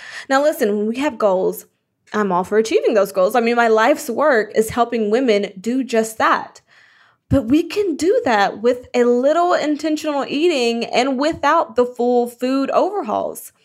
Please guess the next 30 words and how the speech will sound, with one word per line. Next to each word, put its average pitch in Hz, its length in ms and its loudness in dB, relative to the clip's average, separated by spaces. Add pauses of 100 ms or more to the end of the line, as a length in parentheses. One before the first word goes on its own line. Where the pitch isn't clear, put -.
(260)
So - 140 2
this 320 220 0
week, 349 160 -2
I 240 80 0
want 277 200 0
to - 40 -10
challenge 226 280 2
you 208 140 -2
to 208 160 -8
give 220 180 -2
yourself 214 540 0
no 214 220 -2
limits 254 640 -6 (500)
on 220 220 4
what - 120 4
you 214 120 -2
can 202 360 2
and 190 160 0
can't 185 360 -6
eat. - 340 -14
No 220 180 4
bad 311 340 2
list, 311 340 0
no 285 200 -2
good 302 300 0
list, 302 300 -2
no 277 200 0
guilt 302 380 -2
or 302 140 0
anxiety. 285 640 0